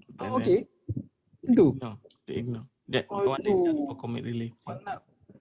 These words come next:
Speaker 2: penat, penat build up Infinity Stone punya power. Dalam drawer je lah sekali. Mungkin, mungkin dia nak, dia nak signal kata, "Okey, ini Infinity Stone ni is nothing sebenarnya dalam the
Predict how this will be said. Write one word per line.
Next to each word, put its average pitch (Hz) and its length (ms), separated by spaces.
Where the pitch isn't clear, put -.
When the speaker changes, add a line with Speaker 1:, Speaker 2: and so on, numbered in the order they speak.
Speaker 2:
penat, - 400
penat 226 520
build 208 320
up 214 240
Infinity 226 440
Stone - 440
punya 302 160
power. - 460
Dalam 208 280
drawer 240 400
je 131 140
lah 123 100
sekali. - 240
Mungkin, 208 420
mungkin 185 320
dia 180 140
nak, 151 240
dia 143 160
nak - 160
signal 123 500
kata, 120 460
"Okey, 170 320
ini 139 180
Infinity 151 580
Stone 170 440
ni 180 160
is - 180
nothing 147 640
sebenarnya 131 460
dalam 135 400
the 127 80